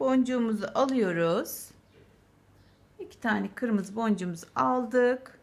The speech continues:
Hemen beyaz boncuklarımızın yanına geçirdik. Şimdi yeşil boncuktan iğnemizi çıkarıyoruz.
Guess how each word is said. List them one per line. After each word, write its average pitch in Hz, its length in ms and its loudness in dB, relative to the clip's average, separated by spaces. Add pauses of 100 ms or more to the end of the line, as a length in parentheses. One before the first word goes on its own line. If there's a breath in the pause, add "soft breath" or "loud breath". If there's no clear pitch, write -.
(140)
Hemen 226 640 2
beyaz 233 380 2
boncuklarımızın 180 880 -2
yanına 190 680 -2 (680 soft breath)
geçirdik. 262 680 -2 (1000 soft breath)
Şimdi 349 720 -2 (840)
yeşil 370 560 0
boncuktan 214 960 2 (1040 soft breath)
iğnemizi 277 600 0
çıkarıyoruz. - 840 -4